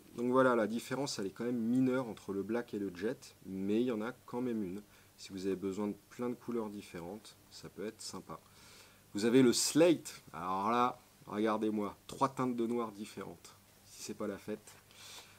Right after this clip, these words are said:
Le jet, le slate, le blue,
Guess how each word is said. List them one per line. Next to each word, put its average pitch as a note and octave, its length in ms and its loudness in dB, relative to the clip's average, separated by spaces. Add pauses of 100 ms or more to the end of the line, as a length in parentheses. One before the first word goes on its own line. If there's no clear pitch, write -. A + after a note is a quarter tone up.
(120)
Le C3+ 160 6
jet, C3 560 0
le A2 180 -2
slate, C#3 720 0 (140)
le D#3 200 10
blue, C3+ 320 2